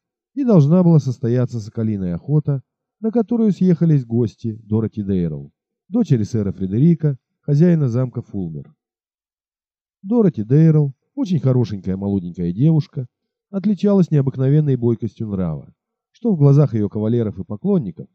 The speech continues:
придавало ей особую пикантность. Следуя примеру своего отца, она была слепо привержена королевской власти и твердо придерживалась нелепого убеждения, что власть королю дается от Бога. В то время, как и в наши дни,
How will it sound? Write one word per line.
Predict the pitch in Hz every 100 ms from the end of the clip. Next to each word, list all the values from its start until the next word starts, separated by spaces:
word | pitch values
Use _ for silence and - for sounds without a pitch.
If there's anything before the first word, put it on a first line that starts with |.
| _ _ _ _
придавало | 226 220 220 214 196
ей | 190 156
особую | 110 139 123 113
пикантность. | 110 95 92 73 69 - _ _ _ _ _ _ _ _ _
Следуя | - 254 214 147
примеру | 127 127 131 110
своего | 104 101 101
отца, | 104 - 185 175 151 _ _ _ _ -
она | 226 247
была | 220 214
слепо | 180 226 170
привержена | 117 117 131 117 113
королевской | 113 104 95 - 92
власти | 98 139 156 - 135 120 _ _ _ _
и | 175
твердо | 180 262 247 202
придерживалась | 175 160 165 147 143 -
нелепого | 135 127 104 92
убеждения, | 92 90 104 127 170 160 147 135 _ _
что | _ - 113
власть | 143 208 185
королю | - 180 180
дается | 143 101 120 113 117 113 _
от | 104 92
Бога. | 87 82 71 69 _ _ _ _ _ _ _ _ _
В |
то | - 220
время, | 196 220 131
как | 113 117
и |
в | 120
наши | 160 196 -
дни, | 95 82 69